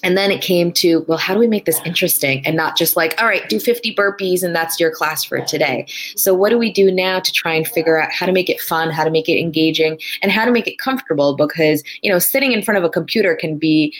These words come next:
with your video on, uncomfortable enough for adults, let alone middle school kids. And then now you're saying, "Get up and exercise as well." So, um, you know, I,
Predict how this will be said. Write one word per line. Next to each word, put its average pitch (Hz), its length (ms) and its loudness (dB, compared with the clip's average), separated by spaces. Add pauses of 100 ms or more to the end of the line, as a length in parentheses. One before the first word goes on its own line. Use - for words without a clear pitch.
(100)
with - 140 -2
your 175 100 0
video 185 240 4
on, 165 240 0
uncomfortable 160 640 0
enough 156 240 -2
for 143 140 2
adults, 175 580 0
let 160 160 4
alone 156 260 -2
middle 220 160 2
school 170 280 2
kids. 151 480 -2 (340)
And 170 180 0
then 175 320 0
now 180 220 2
you're 175 160 2
saying, 160 320 2
"Get 170 140 0
up 165 100 0
and 160 140 -6
exercise 139 640 -2
as 147 200 -6
well." 151 300 0 (420)
So, 180 720 2
um, 175 540 -2
you 240 140 2
know, 190 320 0
I, 175 160 0